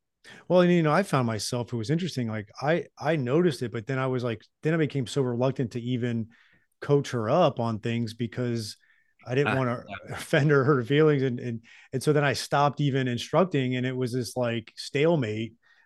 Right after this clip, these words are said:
Speaker 1: for months. Uh, the person's no longer in the practice, so that was good. But I remember, like, I, reflecting back on that was like, that was a poor leadership moment on my end because I just let
Speaker 2: Yeah.
Speaker 1: that um, issue on her end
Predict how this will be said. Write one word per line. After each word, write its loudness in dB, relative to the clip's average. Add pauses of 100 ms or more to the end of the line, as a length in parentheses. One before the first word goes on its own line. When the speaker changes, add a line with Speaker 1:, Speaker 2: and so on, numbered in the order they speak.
Speaker 1:
for -4
months. 0
Uh, -6
the -6
person's 2
no 0
longer 0
in -2
the -6
practice, 0
so -8
that 0
was -4
good. -4
But -6 (320)
I 0
remember, 0
like, -4
I, 0
reflecting -2
back 2
on -2
that -4
was -8
like, -6 (360)
that 2
was 2
a -2
poor -2
leadership 0
moment -6
on -4
my 0
end -6
because -4
I 0
just -6
let -2
Speaker 2:
Yeah. -2 (280)
Speaker 1:
that 2 (640)
um, -4
issue -2
on -4
her 4
end -2